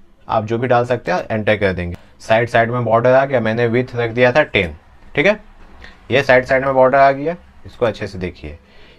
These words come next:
ये हमारा पासपोर्ट साइज फोटो बनकर तैयार हो गया, ठीक है। तो ये हमारा पासपोर्ट साइज फोटो बनकर तैयार हो गया। अब हम इसे करेंगे मिनिमाइज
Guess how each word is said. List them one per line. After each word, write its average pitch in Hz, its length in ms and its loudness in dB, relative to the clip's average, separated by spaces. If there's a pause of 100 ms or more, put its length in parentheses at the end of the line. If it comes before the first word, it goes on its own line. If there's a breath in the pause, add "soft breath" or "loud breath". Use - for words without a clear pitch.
ये 123 180 2
हमारा 113 460 2
पासपोर्ट 120 520 0
साइज 127 240 -2
फोटो 123 320 -6
बनकर 120 380 -2
तैयार 107 360 2
हो 101 100 -6
गया, 95 300 0
ठीक 143 200 -6
है। 185 100 2
तो 147 100 -2
ये 151 160 0
हमारा 139 360 -2
पासपोर्ट 123 520 -2
साइज 120 260 -4
फोटो 110 360 -6
बनकर 104 380 -6
तैयार 107 400 -4
हो 127 140 -6
गया। 131 240 -6
अब 104 80 -6
हम 104 160 -12
इसे 110 200 -14
करेंगे 107 460 -6
मिनिमाइज 101 760 -6